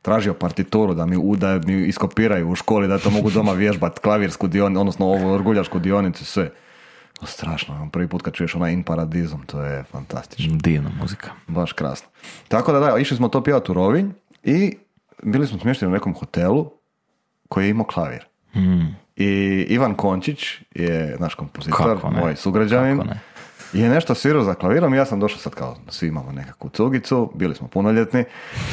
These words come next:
Speaker 1: a, i nešto, „O, vidi ga Petar, ajde Pet, sad ti si”,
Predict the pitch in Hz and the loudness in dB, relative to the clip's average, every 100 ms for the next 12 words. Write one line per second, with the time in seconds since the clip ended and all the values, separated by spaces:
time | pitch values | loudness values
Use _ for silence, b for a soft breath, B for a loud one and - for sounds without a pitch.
0 | B 104 110 110 101 - - - _ _ | B 2 4 4 2 -4 -14 -20 _ _
1 | - 131 131 135 135 143 202 196 180 151 | 0 2 4 2 2 2 2 4 2 2
2 | 131 117 92 - 107 98 80 107 101 - | 0 0 -2 -2 -2 0 0 0 0 -2
3 | 98 - 87 85 | -2 -2 -4 -6